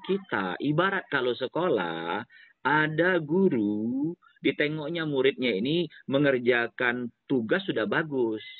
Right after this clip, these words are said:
Ya, dikasihnya soal ujian. Tapi ketika keseharian, kelakuan dia sama guru parah. Nah, penilaian guru dalam attitude, dalam sopan santun dia jadi, "Ah, ini anak pintar,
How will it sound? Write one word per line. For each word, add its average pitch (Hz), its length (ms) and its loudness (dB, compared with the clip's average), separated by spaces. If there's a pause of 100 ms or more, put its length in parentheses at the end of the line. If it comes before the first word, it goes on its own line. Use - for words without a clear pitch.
(440)
Ya, 98 420 2
dikasihnya 117 580 -2
soal 110 400 -2
ujian. 101 560 0 (280)
Tapi 247 320 0
ketika 220 400 0
keseharian, 190 960 -2 (240)
kelakuan 196 480 4
dia 175 160 0
sama 151 240 -4
guru 160 280 0
parah. 202 440 0 (440)
Nah, 180 160 2 (240)
penilaian 185 520 0
guru 226 320 0
dalam 151 320 2
attitude, 120 800 2
dalam 165 440 0 (280)
sopan 175 400 -2
santun 156 400 -4
dia 196 200 0
jadi, 214 360 -2 (480)
"Ah, 101 160 2
ini 120 240 -2
anak 147 320 -2
pintar, 180 520 -2